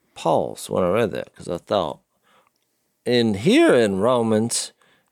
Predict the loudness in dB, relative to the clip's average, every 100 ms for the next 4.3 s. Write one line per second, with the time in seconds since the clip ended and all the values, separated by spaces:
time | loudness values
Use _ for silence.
0 | _ _ _ -4 -2 -2 0 0 2 0
1 | 2 0 2 0 -2 -2 2 2 0 -6
2 | -8 -12 _ _ _ _ _ _ _ _
3 | _ -8 -8 -2 0 2 2 0 0 -2
4 | -4 -4